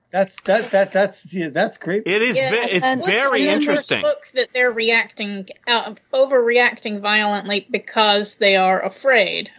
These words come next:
Speaker 3: of
Speaker 1: Right.
Speaker 4: Well, no, they
Speaker 3: not
Speaker 4: weren't
Speaker 3: surviving.
Speaker 4: afraid.
Speaker 2: No,
Speaker 3: In
Speaker 2: it's
Speaker 3: the
Speaker 2: very
Speaker 3: book.
Speaker 2: inter-
Speaker 1: First book.
Speaker 2: yeah. Uh, it's very interesting because w-, w-, I think it's in the second movie. They say, they say, "Why are you here?" 'Cause they know they're aliens or whatever. And they say,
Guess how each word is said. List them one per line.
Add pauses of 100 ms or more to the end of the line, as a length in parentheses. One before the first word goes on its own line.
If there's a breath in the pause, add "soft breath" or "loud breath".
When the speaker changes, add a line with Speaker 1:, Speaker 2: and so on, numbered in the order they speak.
(100)
Speaker 3:
of
Speaker 1:
Right.
Speaker 4:
Well,
no,
they
Speaker 3:
not
Speaker 4:
weren't
Speaker 3:
surviving.
Speaker 4:
afraid.
Speaker 2:
No,
Speaker 3:
In
Speaker 2:
it's
Speaker 3:
the
Speaker 2:
very
Speaker 3:
book.
Speaker 2:
inter-
Speaker 1:
First
book. (100)
Speaker 2:
yeah. (360)
Uh,
it's
very
interesting
because (400 loud breath)
w-,
w-,
I
think
it's
in
the
second
movie.
They
say,
they
say,
"Why
are
you
here?"
'Cause
they
know
they're
aliens
or
whatever.
And
they
say,